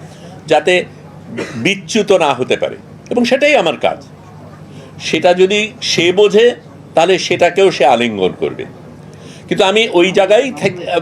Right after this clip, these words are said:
বলতে চাই, অতটুকুই বলতে চাই যে আপনারা ছাত্রছাত্রী, এতগুলি ছাত্রছাত্রী আন্দোলনে কিন্তু আমি প্রচুর নারী দেখেছি আন্দোলনের সময়। গেল কোথায় সবাই? ওইখানে দু তিনজন ওখানে বসে আছেন দেখছি,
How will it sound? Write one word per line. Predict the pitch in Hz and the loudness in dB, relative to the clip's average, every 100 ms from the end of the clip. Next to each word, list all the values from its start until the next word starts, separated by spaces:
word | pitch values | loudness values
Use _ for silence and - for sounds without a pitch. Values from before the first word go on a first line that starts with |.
| 160 | -4
বলতে | 151 160 170 175 | -2 0 2 0
চাই, | 170 190 | 2 4
অতটুকুই | 180 165 185 233 269 | 4 2 0 -2 0
বলতে | 220 185 170 | 2 2 0
চাই | 165 156 - - - - - | 0 0 -4 -16 -20 -20 -4
যে | 160 185 - - | 0 2 0 -2
আপনারা | 214 - - 240 262 | -4 -2 0 0 0
ছাত্রছাত্রী, | 254 202 277 - 233 220 214 220 - 240 | -2 -4 -4 0 2 2 0 -2 -2 2
এতগুলি | 190 175 214 220 233 | 2 2 0 0 -2
ছাত্রছাত্রী | 202 196 226 190 185 208 | -2 -2 0 2 2 2
আন্দোলনে | 196 214 220 220 226 | 0 2 2 4 2
কিন্তু | 226 - 240 | 0 0 0
আমি | 240 220 - - - | 2 -2 -6 -16 0
প্রচুর | 269 - 320 311 302 | 0 4 4 6 4
নারী | 262 220 208 | 2 0 2
দেখেছি | 190 165 151 - 82 - - - | 0 0 -2 -6 -10 -10 -20 -4
আন্দোলনের | 170 180 185 175 160 | -2 0 0 0 -2
সময়। | 151 113 104 - - - 240 | 0 0 -2 -8 -18 -6 2
গেল | 262 277 | 4 4
কোথায় | 262 214 190 | 4 4 2
সবাই? | 143 117 80 - - - - - - - | 2 0 -2 -6 -20 -20 -20 -20 -18 0
ওইখানে | 208 247 247 285 277 | 2 2 2 0 0
দু | 233 | -2
তিনজন | 247 247 247 254 | 0 2 2 4
ওখানে | 220 254 | 2 0
বসে | 240 208 240 | 2 2 4
আছেন | 233 208 220 | 2 4 2
দেখছি, | 208 190 - 156 | 2 0 -2 -4